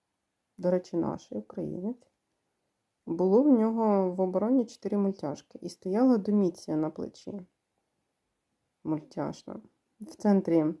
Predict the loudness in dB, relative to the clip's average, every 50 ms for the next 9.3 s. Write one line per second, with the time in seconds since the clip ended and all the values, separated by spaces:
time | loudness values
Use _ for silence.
0 | _ _ _ -8 -6 -6 -4 -4 -4 -6 -6 -8 _ _ _ _ _ _ _ _
1 | -12 -8 -4 -4 -2 -2 -4 -4 -2 -4 -4 -4 -6 _ _ _ _ _ _ _
2 | _ _ _ _ _ _ _ _ -6 -2 0 2 4 4 6 6 6 6 6 6
3 | 6 6 6 4 4 4 4 4 4 2 0 -4 -6 -6 -6 -8 _ _ _ -20
4 | -16 -10 -8 -6 0 2 2 2 2 -2 -2 2 4 4 4 2 0 -6 -8 -8
5 | -8 -10 -6 -4 -2 -2 -2 -4 -6 -8 _ _ -12 -10 -8 -8 -8 -8 -12 -16
6 | _ _ -20 -12 -8 -6 -6 -6 -6 -10 _ _ _ -10 -8 -6 -6 -8 -8 -12
7 | -16 _ -12 -10 -10 -10 -10 -12 _ _ _ -4 -2 2 4 4 6 6 4 2
8 | 2 -2 -8 _ -10 -6 -2 -2 0 0 0 -2 -2 -4 -4 -2 -2 -2 0 0
9 | 2 2 2 0 0